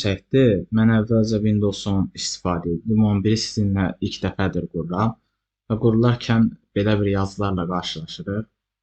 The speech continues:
Bütün yükləmələr bitdikdən sonra belə bir ekranla qarşılaşırsınız.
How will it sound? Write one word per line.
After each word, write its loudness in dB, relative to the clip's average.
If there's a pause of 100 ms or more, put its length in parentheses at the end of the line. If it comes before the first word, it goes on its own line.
(1120)
Bütün 6
yükləmələr 6
bitdikdən 2
sonra 2
belə 4
bir 2
ekranla 0
qarşılaşırsınız. -4